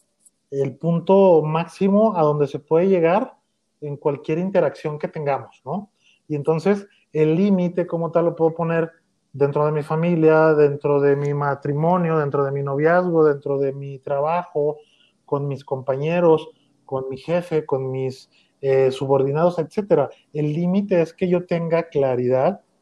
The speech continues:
para, eh, expresarle a los demás hasta dónde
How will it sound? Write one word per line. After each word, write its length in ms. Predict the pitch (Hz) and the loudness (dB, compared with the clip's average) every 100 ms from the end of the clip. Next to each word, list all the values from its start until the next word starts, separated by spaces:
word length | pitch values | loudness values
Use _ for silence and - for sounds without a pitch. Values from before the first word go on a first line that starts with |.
| _ _ _ _ _ | _ _ _ _ _
para, 480 | - 131 127 131 135 | -2 2 2 0 -2
eh, 720 | 131 131 127 127 127 131 135 135 | -2 0 0 0 -2 -4 -6 -8
expresarle 600 | - - 127 143 139 160 | -6 -6 -4 -2 2 2
a 60 | |
los 180 | 185 160 | 2 0
demás 260 | 139 143 143 | -2 -4 -8
hasta 260 | 180 - | -8 -6
dónde 500 | 139 151 160 160 170 | -4 -4 -2 -2 -4